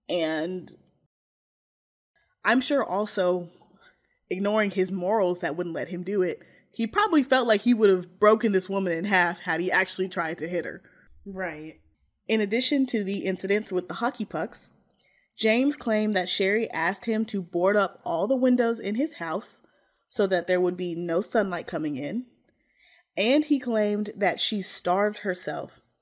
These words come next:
Speaker 1: to lose all the weight that she lost when she had come home.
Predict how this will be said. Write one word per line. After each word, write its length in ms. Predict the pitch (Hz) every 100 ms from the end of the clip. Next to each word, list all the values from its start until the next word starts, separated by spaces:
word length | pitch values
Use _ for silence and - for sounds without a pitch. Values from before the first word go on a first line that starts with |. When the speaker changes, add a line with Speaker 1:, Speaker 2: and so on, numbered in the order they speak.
| -
Speaker 1:
to 120 | 202
lose 320 | 185 202 220 214
all 260 | 170 180
the 100 | 180
weight 340 | 170 160 160 -
that 140 | 170
she 180 | - 190
lost 560 | 165 175 165 170 - -
when 160 | 180
she 180 | 170 165
had 180 | 170 -
come 200 | 156 127
home. 380 | - - -